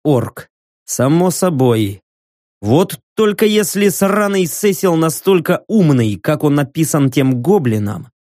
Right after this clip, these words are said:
он бы ни за что не позволил просрать дефицитные боеприпасы. У таких, как Сесил, всегда есть запас. Всегда. Так что можешь не сомневаться.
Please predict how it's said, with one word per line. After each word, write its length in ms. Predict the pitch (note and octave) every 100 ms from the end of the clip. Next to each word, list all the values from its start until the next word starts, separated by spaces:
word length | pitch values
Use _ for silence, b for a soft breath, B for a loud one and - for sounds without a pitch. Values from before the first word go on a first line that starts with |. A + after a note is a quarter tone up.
| _ _ _ _
он 200 | B2+ D#3
бы 120 | D3+ F#3
ни 200 | G#3 A#3
за 180 | A3
что 320 | A#3+ - F3 C3
не 120 | B2+
позволил 580 | C#3+ D3 F#3 G#3 C#3 A2+
просрать 680 | D3 D#3+ - F3+ G3+ -
дефицитные 760 | B2+ A#2+ C#3 D#3 - F3 F3 D#3+
боеприпасы. 960 | B2+ D#3 D3+ - E3+ C#3 C3+ - F#2 - _ _ _ _ _
У 120 | B2+ D3
таких, 380 | F3+ F3+ G3+
как 220 | - F3+ -
Сесил, 440 | - G#3+ - B2+
всегда 580 | - - G#3+ E3 C#3+ -
есть 440 | E3 A#2 G#2+ -
запас. 680 | A#2+ B2+ B2+ - G2+ - - _ _ -
Всегда. 920 | - C#3+ D#3+ E3 C3 C3+ B2+ G2 - _ _ _ _
Так 200 | B3+ A#3
что 200 | - A3+
можешь 360 | A3 A3 G#3 G3+
не 100 | G#3
сомневаться. 800 | A3 G#3+ G#3+ G3+ D3 - G2